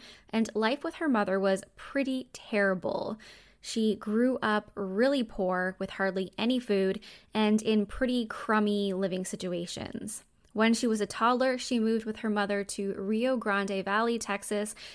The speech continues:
and this is when she would begin to be molested by her mother's boyfriend. At the time, she was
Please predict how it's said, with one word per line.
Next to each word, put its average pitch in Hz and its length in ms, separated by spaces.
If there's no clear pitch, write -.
and 208 400
this 220 300
is 302 160
when 233 180
she 233 140
would 233 100
begin 196 440
to 190 100
be 185 240
molested 190 560
by 185 140
her 202 180
mother's 175 460
boyfriend. - 880
At 220 120
the 214 80
time, 254 640
she 240 260
was 214 320